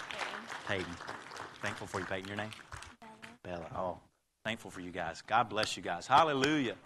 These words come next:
Speaker 2: Hallelujah. Raise your hand to heaven and pray this prayer. Say, "Father, I want the promise of the Father." Not one event,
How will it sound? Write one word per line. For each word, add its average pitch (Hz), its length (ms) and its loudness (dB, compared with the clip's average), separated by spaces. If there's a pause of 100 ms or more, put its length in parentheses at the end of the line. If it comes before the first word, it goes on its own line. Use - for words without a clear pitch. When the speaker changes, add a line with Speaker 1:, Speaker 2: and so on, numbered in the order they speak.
(260)
Speaker 2:
Hallelujah. 143 680 8 (1300)
Raise 185 240 12
your 208 80 10
hand 196 300 10
to 175 80 10
heaven 170 260 12
and 151 100 8
pray 175 200 10
this 151 180 6
prayer. 151 220 8
Say, 151 180 10
"Father, 180 600 12 (1000)
I 127 180 12
want 143 260 8
the 113 80 4
promise - 800 6 (580)
of 117 220 6
the 107 100 2
Father." 95 480 4 (840)
Not 160 200 12
one 139 160 10
event, 110 340 4